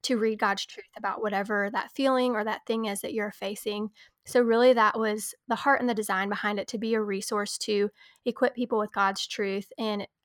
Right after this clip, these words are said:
everything in the book is something that I've faced myself and still <laughs> face. I've had to recently go back to my book and kind of read through some of those scriptures. And of course, after you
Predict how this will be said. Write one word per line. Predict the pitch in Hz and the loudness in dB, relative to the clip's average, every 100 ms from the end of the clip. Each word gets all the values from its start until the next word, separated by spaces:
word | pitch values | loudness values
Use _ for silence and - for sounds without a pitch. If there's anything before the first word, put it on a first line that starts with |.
| - | -4
everything | 226 247 247 247 | 0 2 4 4
in | 220 | 4
the | |
book | 202 196 | 2 0
is | 214 | 0
something | 220 214 208 | -4 -2 -2
that | 202 196 | -2 0
I've | 190 208 | 0 -2
faced | - 202 - | -2 -4 -2
myself | 220 202 - 190 202 220 | -2 -2 0 2 2 -2
and | 214 | -6
still | - 214 208 | -2 0 2
<laughs> | - | 2
face. | 254 269 262 254 - - - - | 4 4 4 2 -6 -10 -2 4
I've | 226 | 4
had | 220 220 | 4 4
to | |
recently | 208 208 214 - 254 247 214 | 2 0 0 2 4 4 4
go | - 220 | 4 4
back | 214 202 208 | 6 4 4
to | 220 | 0
my | 202 | 2
book | 196 202 220 | 2 0 0
and | 214 | -2
kind | 240 | 0
of | 202 | 0
read | 202 202 202 196 - - | 0 2 2 -2 -10 -2
through | - 254 | 2 4
some | 247 233 | 4 2
of | |
those | 226 | 0
scriptures. | - - - 220 220 220 | -2 -4 -2 0 0 -2
And | |
of | 214 | -6
course, | - 233 220 - - - _ _ _ _ _ _ - | 0 2 2 0 -10 -20 _ _ _ _ _ _ 2
after | 220 - | 2 2
you | 226 226 214 - | 0 2 2 0